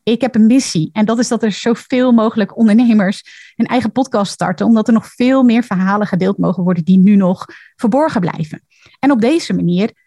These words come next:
kan ik wel meer mensen bereiken. Hè, dat is een bijdrage aan mijn missie. En dan gaat mijn missie voor alle perfectie, zeg maar. Better done than perfect. Ik weet niet of je die uitspraak kent. Heeft jaren in mijn keuken gehangen.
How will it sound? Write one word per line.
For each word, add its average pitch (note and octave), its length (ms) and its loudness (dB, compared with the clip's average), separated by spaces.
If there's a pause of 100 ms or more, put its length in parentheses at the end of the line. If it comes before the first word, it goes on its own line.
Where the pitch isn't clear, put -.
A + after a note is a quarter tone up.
(100)
kan C4 140 -2
ik C4 100 0
wel C4 200 0
meer A3+ 220 4
mensen A#3+ 320 2
bereiken. E3+ 480 -6
Hè, G#3 80 -4
dat C4+ 180 -2
is A3 120 -2
een F#3+ 120 4
bijdrage G3 560 0
aan F#3+ 140 -2
mijn F3 140 2
missie. F3+ 400 0 (300)
En A3+ 340 0
dan A3 180 -2
gaat A#3+ 220 -4
mijn G3+ 180 2
missie E4 540 0 (160)
voor B3+ 540 0
alle B3+ 200 0
perfectie, E3+ 680 -6 (180)
zeg - 240 -4
maar. F#3 260 -2
Better G3+ 280 -2
done G#3 280 4
than G3 220 2
perfect. F3+ 420 -4
Ik - 80 -14
weet F3 100 0
niet F3+ 80 2
of F3 80 0
je F3 60 -6
die - 80 -6
uitspraak F3 380 -4
kent. F#3 220 0 (260)
Heeft G3 160 0
jaren A#3 260 2
in G3+ 60 0
mijn F#3+ 120 0
keuken F#3+ 260 -2
gehangen. F#3 340 0